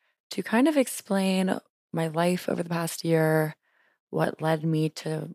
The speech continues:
want to start this podcast, and what it's gonna be about. So, it's so funny recording this by myself because the next episodes that you're gonna hear are with some amazing guests,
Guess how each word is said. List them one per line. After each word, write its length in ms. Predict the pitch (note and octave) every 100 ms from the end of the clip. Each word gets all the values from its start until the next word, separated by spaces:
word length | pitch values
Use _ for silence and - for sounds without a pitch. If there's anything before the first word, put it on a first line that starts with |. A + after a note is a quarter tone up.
| -
want 380 | D3 D#3 F#3
to 100 | -
start 300 | E3 - E3+
this 120 | - E3
podcast, 880 | - D#3+ D#3 D#3 D3+ D#3 D3+ - -
and 480 | D#3+ D3+ D3+ D3+ D#3
what 220 | E3 D3
it's 140 | D#3+ -
gonna 160 | F3
be 100 | F3
about. 380 | - - - - _ _
So, 440 | - - B3 G3+ - _ _ _ _ -
it's 120 | G3+
so 140 | - G#3+
funny 600 | - F3 E3 D#3 F#2 - -
recording 400 | F3+ - E3+ D#3+
this 140 | D3
by 100 | -
myself 480 | D#3 D#3 - F3 E3+
because 880 | F3+ - E3 D3 D3 D3+ - - - _ _ _ _ -
the 80 | F3
next 240 | E3 -
episodes 420 | F#3 - - D3+ -
that 80 |
you're 100 | -
gonna 160 | - D3+
hear 440 | D3+ D3 D3+ D#3+ -
are 400 | D3 D3 D3 D3+
with 260 | C#3+ C#3+
some 280 | - - D3+
amazing 480 | C#3+ C#3 C#3 - C#3
guests, 640 | C#3+ D3 G3+ - - -